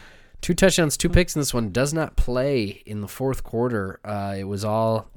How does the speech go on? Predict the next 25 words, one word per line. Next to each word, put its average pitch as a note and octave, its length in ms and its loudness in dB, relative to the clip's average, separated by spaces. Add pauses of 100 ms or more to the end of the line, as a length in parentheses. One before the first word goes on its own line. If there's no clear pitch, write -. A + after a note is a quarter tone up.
(340)
uh, G2 680 -2 (460)
Love, G#2 560 -2
and G2 200 -6
Love G#2+ 300 0
hits G#2 260 -4
Watson G#2+ 480 -2
one G2+ 300 -2
for G#2 160 -4
a F#2+ 40 -6
touchdown, G2 680 -6 (800)
but, F#2+ 260 -4
uh, G2 160 -2
not A#2+ 240 2
enough. G#2 380 -2
They G2+ 140 -2
tried A2 240 0
to G2+ 60 -4
make G2 180 -4
a F#2 40 -10
comeback F2 440 -6
there. E2+ 180 -6
It F2 100 -10
wasn't F#2 260 -10
enough. - 420 -12 (120)
Um, - 300 -12